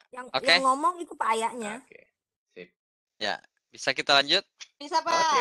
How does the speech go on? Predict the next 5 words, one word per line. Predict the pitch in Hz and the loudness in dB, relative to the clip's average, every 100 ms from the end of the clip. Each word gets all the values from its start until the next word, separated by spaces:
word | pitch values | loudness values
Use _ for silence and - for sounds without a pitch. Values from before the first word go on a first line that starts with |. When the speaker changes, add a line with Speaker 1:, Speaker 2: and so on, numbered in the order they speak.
| 233 | 0
Speaker 3:
Pak. | 151 - _ _ | -4 -6 _ _
Speaker 1:
Silakan, | - 208 214 - 226 | -16 -14 -12 -10 -8
Pak. | - - | -8 -8
Speaker 2:
Oke. | - 170 170 120 92 92 120 117 _ _ _ _ _ _ _ _ _ _ _ _ _ _ _ _ _ _ - | -8 -8 -8 -8 -8 -10 -14 -18 _ _ _ _ _ _ _ _ _ _ _ _ _ _ _ _ _ _ -14
Iya. | 98 92 | -10 -10